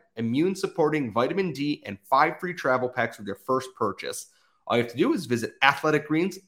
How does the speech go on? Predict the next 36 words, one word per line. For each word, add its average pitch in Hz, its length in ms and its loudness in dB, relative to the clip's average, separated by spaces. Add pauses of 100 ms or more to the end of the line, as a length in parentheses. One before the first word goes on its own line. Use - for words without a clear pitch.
(140)
dot - 240 0
com 147 340 2
slash 104 380 -4 (120)
N 120 140 0
H 120 160 0
L 113 140 4
network. 180 440 0 (540)
Again, 123 400 0
that 113 140 0
is 110 140 -4 (100)
athletic 214 440 2
greens 156 560 -2 (180)
slash, 120 520 2 (300)
athletic 170 360 4
greens 175 240 2 (100)
dot 170 220 6
com 127 340 6
slash 127 360 0
N 131 100 0
H 135 140 0
L 151 100 4
network 123 280 0
to - 80 -16
take 113 240 -2
ownership 135 440 -4
over 147 220 0
your 233 160 -2
health 165 380 2 (200)
and 113 120 -10
pick 135 120 -2
up - 80 -6
the - 220 -10
ultimate 156 540 -2
daily 127 340 0
nutritional 110 720 -4
insurance. - 960 -10